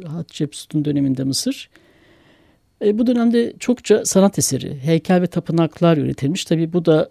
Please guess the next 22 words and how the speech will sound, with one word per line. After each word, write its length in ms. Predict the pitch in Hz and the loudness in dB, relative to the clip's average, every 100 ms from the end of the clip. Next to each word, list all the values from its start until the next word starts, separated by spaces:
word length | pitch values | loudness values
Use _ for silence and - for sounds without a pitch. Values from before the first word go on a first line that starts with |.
| _ | _
Mısır'da 440 | 165 175 - 165 185 | -4 -4 -2 -4 -2
bir 100 | 196 | -2
bakıma 280 | 185 196 202 | -2 -2 -4
kültürel 460 | - 180 202 202 | -4 0 2 4
bir 160 | 196 196 175 | 2 0 0
rönesans 520 | 190 202 - 139 - | 2 2 0 -2 -4
yaşanmasını 600 | - - 131 131 - 135 | -8 -8 -8 -8 -6 -8
sağlamış. 600 | - 135 131 233 320 - _ _ _ _ _ - - _ _ _ _ _ _ _ | -6 -6 -4 -2 -4 -10 _ _ _ _ _ -20 -20 _ _ _ _ _ _ _
Hatshepsut'un 880 | 208 262 - - - - 311 311 269 | 0 0 0 -12 -10 2 4 4 4
ilk 260 | 277 302 - - - _ | 4 4 0 -18 -20 _
bitki 280 | 233 - 262 | -4 -2 -4
toplayıcılarından 800 | - 226 247 233 233 240 240 233 | -2 -2 -2 -2 0 2 2 2
biri 140 | 240 | 2
olduğunu 260 | 240 220 247 | 0 0 -2
zaten 400 | 247 233 311 294 | 0 2 6 6
bu 80 | 269 | 4
eserlerden 840 | 226 - 240 233 233 240 233 214 _ _ _ - | -2 2 4 6 4 4 4 2 _ _ _ -4
biliyoruz. 800 | 147 135 147 214 302 - - - _ - | -2 0 -2 -2 -4 -6 -12 -16 _ -4
Krallar 560 | 196 208 220 226 226 220 _ | 2 4 6 6 4 0 _
Vadisi'nde 420 | 185 196 190 226 190 | -2 -2 -2 -2 0
yer 80 | |
alan 360 | 180 170 170 | 2 4 2